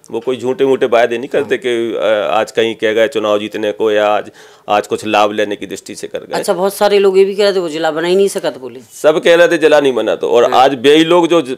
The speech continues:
Speaker 1: फिर चुनाव लड़वे आ गए,
Speaker 2: हाँ।
Speaker 1: वे तो जिला मान ही नहीं रहे थे। वे कह रहे थे जिला बना ही नहीं है, जो तो केवल बेकार की बातें हैं, दो चार दिन चले चुनाव मनाओ और उसके बाद जो जिला होना ही नहीं है।
Speaker 2: हाँ।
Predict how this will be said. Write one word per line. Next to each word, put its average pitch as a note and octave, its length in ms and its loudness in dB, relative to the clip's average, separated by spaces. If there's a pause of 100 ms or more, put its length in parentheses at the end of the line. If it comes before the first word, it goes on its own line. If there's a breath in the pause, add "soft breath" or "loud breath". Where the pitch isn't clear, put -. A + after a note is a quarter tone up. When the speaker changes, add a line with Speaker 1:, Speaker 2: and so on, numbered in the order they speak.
Speaker 1:
फिर C#3+ 120 0
चुनाव D#3 280 2
लड़वे A#2+ 300 0
आ G#2 140 0
गए, B2 180 -2
Speaker 2:
हाँ। C3 380 -12
Speaker 1:
वे B2+ 80 -4
तो D3 160 2
जिला D3 260 2
मान D3+ 200 2
ही D#3+ 80 0
नहीं D3 120 -4
रहे A#2 120 0
थे। - 100 -8
वे A2+ 80 -10
कह C#3 100 -4
रहे C#3 60 0
थे C#3+ 100 -4
जिला C3+ 220 -2
बना C3+ 200 -2
ही C#3+ 60 0
नहीं C#3+ 140 -2
है, C3 60 -2
जो B2 100 -2
तो B2+ 120 -6
केवल B2 240 -4
बेकार A#2+ 340 -2
की A#2 100 -12
बातें A2 300 -4
हैं, C#3+ 200 -4
दो A#2+ 120 -6
चार A2+ 220 0
दिन A2 380 -6
चले A#2 220 0
चुनाव B2 260 -4
मनाओ B2 400 0
और G2+ 260 0
उसके G2+ 260 -6
बाद A2+ 200 -2
जो B2 80 -4
जिला A#2 200 -2
होना G#2 420 -4
ही G2 60 -2
नहीं C2 160 -10
है। A#1 140 -14
Speaker 2:
हाँ। A2 240 -10